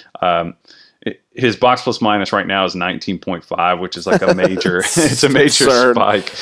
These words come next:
Speaker 1: It's not, it's not sustainable, obviously. It's
Speaker 2: Tell
Speaker 1: kind
Speaker 2: people
Speaker 1: of,
Speaker 2: what the
Speaker 1: but
Speaker 2: baselines are. Like, th-, I
Speaker 1: Well,
Speaker 2: think that's a, it's good for a point of reference to understand that.
Speaker 1: typically a rookie is gonna,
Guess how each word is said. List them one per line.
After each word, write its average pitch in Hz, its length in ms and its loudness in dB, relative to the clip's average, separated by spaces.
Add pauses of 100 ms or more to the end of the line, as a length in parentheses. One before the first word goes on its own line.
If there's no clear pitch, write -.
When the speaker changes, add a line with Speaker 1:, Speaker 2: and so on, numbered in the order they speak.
(180)
Speaker 1:
It's 117 160 -2
not, 120 380 2 (460)
it's - 160 -14
not 98 200 2
sustainable, 87 680 -2
obviously. 85 400 -4
It's 87 60 -4
Speaker 2:
Tell 143 120 4
Speaker 1:
kind 107 140 2
Speaker 2:
people 175 120 4
Speaker 1:
of, - 40 6
Speaker 2:
what 160 100 4
the 151 100 2
Speaker 1:
but 120 180 0
Speaker 2:
baselines 104 500 0
are. 95 300 0
Like, 113 320 -2
th-, - 140 -10
I 143 120 2
Speaker 1:
Well, 117 200 6
Speaker 2:
think 107 120 4
that's 120 180 2
a, 110 100 2
it's 123 160 0
good 143 260 4
for 123 120 4
a 113 60 2
point 120 240 0
of 98 100 0
reference 101 460 0
to 104 100 0
understand 92 480 -4
that. 92 220 -8
Speaker 1:
typically 143 460 0
a 101 60 2
rookie 101 600 0
is 87 140 -6
gonna, 90 360 -2